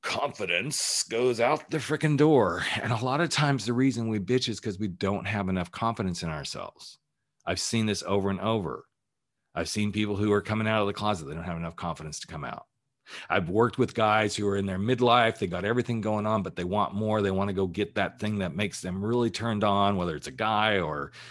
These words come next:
opening their own business or whatever, but they don't have the confidence.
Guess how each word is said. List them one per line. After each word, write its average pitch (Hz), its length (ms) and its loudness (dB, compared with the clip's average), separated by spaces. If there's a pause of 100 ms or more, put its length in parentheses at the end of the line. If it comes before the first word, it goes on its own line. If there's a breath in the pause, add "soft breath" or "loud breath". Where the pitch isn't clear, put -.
(180 loud breath)
opening 113 320 0
their 110 140 -2
own 98 120 0
business 95 340 -2
or 95 40 -2
whatever, 92 440 0
but - 160 -16 (140)
they 82 140 -8 (120)
don't - 380 -6 (200)
have 67 400 -10 (300)
the - 120 -14
confidence. - 800 -8